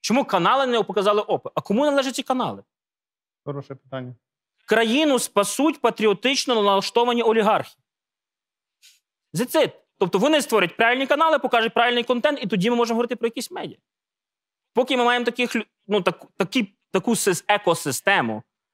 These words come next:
Speaker 1: де є олігарх, який йому ця країна не потрібна, він має канал,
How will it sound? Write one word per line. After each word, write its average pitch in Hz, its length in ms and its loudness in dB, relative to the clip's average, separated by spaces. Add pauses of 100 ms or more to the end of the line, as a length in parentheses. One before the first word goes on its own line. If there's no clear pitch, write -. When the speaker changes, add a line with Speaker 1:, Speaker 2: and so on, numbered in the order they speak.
(160)
Speaker 1:
де 165 160 2
є 196 180 2 (120)
олігарх, 185 680 2
який 151 220 0
йому 190 320 0
ця 180 140 0
країна 196 260 2
не 185 140 0
потрібна, 185 420 -2
він 156 100 -2
має 175 160 0
канал, 185 420 2